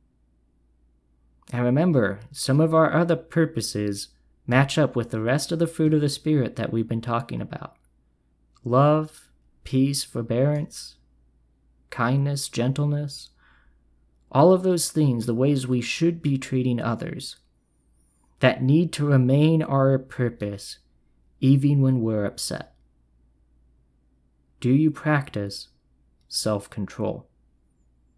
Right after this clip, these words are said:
And when we give our life over to the Holy Spirit and let him guide us,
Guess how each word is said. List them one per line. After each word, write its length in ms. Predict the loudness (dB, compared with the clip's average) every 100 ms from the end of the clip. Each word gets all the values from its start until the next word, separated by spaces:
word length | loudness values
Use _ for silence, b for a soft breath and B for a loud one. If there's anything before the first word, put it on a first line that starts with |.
| _ _ _ _ _ _ _ -4
And 160 | 0
when 160 | 2 2
we 140 | 2 0
give 340 | 0 0 0
our 140 | -2
life 380 | 0 0 0 -2
over 320 | -4 -2 -4
to 120 | -6 -6
the 120 | -8
Holy 300 | -4 -4 -4
Spirit 580 | -8 -10 -10 -10 -16 _ _ _ _ _ -8
and 220 | -4 0
let 200 | 2 0
him 340 | -2 -2 0 0
guide 360 | 0 0 -2
us, 340 | -4 -8 -12